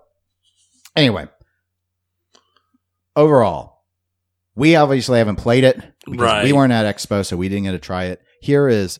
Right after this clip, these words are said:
Speaker 1: the general consensus, because I've already spoken to my other podcast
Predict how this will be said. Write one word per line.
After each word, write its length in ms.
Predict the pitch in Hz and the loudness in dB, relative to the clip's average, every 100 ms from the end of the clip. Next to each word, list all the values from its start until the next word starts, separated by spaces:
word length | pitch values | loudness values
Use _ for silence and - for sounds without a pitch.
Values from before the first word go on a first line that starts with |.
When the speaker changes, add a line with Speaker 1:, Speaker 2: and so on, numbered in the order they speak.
| - | -16
Speaker 1:
the 340 | 95 98 87 | -8 -6 -4
general 400 | 85 92 123 135 | -6 -2 2 2
consensus, 640 | 127 123 - 107 - 98 - | 0 -4 -6 -8 -8 -12 -12
because 420 | 87 90 82 - | -12 -8 -8 -8
I've 240 | 104 101 | -8 -4
already 360 | 104 95 90 85 | -2 -2 -4 -8
spoken 480 | - 104 92 90 82 | -10 -10 -10 -10 -10
to 120 | 90 | -10
my 200 | 78 80 | -12 -6
other 240 | 120 170 147 | 2 2 2
podcast 460 | 104 90 92 - | -2 -6 -10 -10